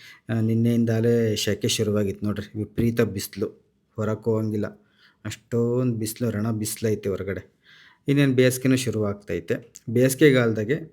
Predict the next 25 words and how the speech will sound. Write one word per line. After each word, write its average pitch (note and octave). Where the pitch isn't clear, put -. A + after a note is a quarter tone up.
ತಿನ್ನಲೇಬೇಕಾದ A#2
ಒಂದು G#2+
ಸಿಹಿ C3
ಅಂತಂದ್ರೆ G#2+
ಅದು A2+
ರಾಗಿ G#2
ಕೀಲ್ಸ. F#2
ಈ C3+
ರಾಗಿ B2+
ಕೀಲ್ಸ B2
ಎಷ್ಟು B2+
ಚೆನ್ನಾಗಿರುತ್ತೆ A#2+
ಅಂತಂದ್ರೆ, A#2+
ಹ್ಮ್, G2
ಶಿವರಾತ್ರಿ B2+
ಹಬ್ಬಕ್ಕೆ A#2+
ಭಾಳ G#2
ಕಡೆ A#2+
ಇದನ್ನ G#2+
ಮಾಡ್ತಾರೆ. F#2+
ಶಿವರಾತ್ರಿ A2+
ವಿಶೇಷ G#2+
ಅಂತಂದ್ರೆ G#2+
ಕೀಲ್ಸ G#2+
ಅಂತ, F#2+